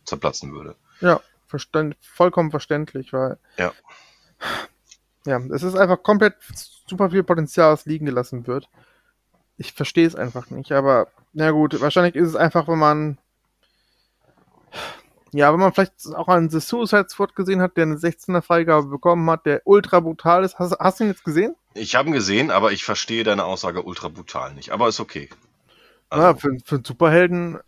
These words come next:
Speaker 2: Anti-Heldenfilm
Speaker 1: Ja, aber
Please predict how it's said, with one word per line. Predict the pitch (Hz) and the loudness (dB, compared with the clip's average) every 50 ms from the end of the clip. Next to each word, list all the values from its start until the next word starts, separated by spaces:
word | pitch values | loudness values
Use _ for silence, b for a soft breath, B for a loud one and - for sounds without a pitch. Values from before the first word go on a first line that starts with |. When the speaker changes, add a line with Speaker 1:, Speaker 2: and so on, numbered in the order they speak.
| _ - | _ -8
Speaker 2:
Anti-Heldenfilm | - - 156 175 190 - 202 196 190 190 180 170 160 180 190 185 190 190 208 - 190 190 | -4 -2 0 0 -2 -2 -4 -4 -4 -2 0 4 4 4 4 4 2 -2 -2 0 0 0
Speaker 1:
Ja, | - 57 62 69 71 71 - - - _ _ _ _ _ _ _ _ _ - | 0 0 -2 -2 -4 -6 -8 -10 -16 _ _ _ _ _ _ _ _ _ -14
aber | 156 151 - - - - - | -12 -12 -12 -12 -16 -16 -18